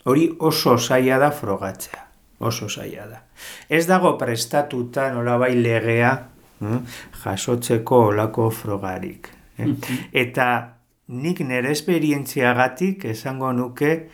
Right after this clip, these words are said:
Speaker 1: egoera larrienak normalean izaten dira jasotzen dituzten olako txantajeak, olako indarkeri simbolikoa,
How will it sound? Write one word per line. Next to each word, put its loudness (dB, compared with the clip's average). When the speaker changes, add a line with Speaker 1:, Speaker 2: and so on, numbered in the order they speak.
Speaker 1:
egoera 6
larrienak 0
normalean 4
izaten 0
dira 2
jasotzen 2
dituzten 0
olako 2
txantajeak, -2
olako 0
indarkeri -2
simbolikoa, -10